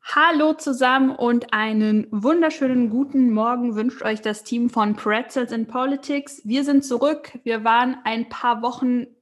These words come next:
nicht da. Wir haben den Rhythmus ein bisschen verloren.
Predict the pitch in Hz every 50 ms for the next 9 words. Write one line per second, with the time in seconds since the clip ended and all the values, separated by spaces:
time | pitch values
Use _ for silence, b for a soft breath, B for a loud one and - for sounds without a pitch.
0 | _ _ - 233 226 240 269 320 311 - - - 262 254 269 262 269 247 233 220
1 | 220 - - 254 254 254 247 240 233 233 226 269 277 277 277 269 262 262 247 233
2 | 254 254 - 254 247 240 - 240 226 233 240 240 247